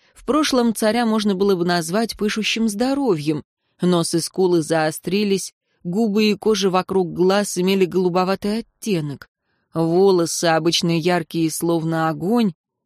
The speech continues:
потускнели. "Исари", шепнула Лейла, чувствуя себя очень неловко.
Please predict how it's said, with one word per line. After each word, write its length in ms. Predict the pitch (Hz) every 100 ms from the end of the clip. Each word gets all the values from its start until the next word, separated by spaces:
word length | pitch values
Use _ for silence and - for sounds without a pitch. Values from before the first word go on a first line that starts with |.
| _
потускнели. 1080 | - 226 269 - - 240 220 156 139 117 - _ _ _ _ _ _ _ _ _ _ _
"Исари", 600 | 277 - - 311 240 202 - _ -
шепнула 580 | - 180 170 170 170 165
Лейла, 460 | 180 220 208 170
чувствуя 480 | - 220 - 190 180
себя 320 | - 196 202
очень 360 | 196 - 208 220
неловко. 600 | 247 233 160 - -